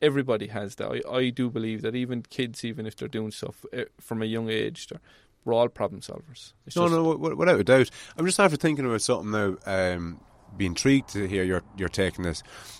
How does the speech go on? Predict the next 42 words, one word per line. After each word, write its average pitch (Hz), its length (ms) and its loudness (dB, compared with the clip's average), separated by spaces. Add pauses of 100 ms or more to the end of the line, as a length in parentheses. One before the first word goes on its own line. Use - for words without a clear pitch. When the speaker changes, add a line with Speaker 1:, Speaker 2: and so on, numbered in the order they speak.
Speaker 2:
I 143 120 8
find 147 260 4
if 117 100 2
I'm 139 160 6
engaged 113 400 2
with 101 80 -2
something 95 400 -2 (140)
with 82 120 -6
me 90 100 -4
hands, 104 440 2 (240)
so - 120 -2
let's 98 160 0
say 98 180 0
when 95 160 -6
I 92 60 -2
was 87 160 -4
building 113 460 0
this - 420 -2
or 85 440 -2
when 87 160 -6
I'm 82 520 -8 (560)
fucking - 220 -12
doing 87 140 -2
anything 87 340 -4
really, 80 260 -2
but 76 160 -10 (1500)
when 117 140 0
you 107 80 2
said 113 220 4
wiring 107 340 8
the 90 60 0
plug 104 300 4
then 87 140 0
as 80 100 -2
well, 87 140 4
that's 110 180 4
something 117 260 2
that 101 140 -4
needs, 92 500 2
like, 85 140 -4
you 98 80 -2
know, 85 200 2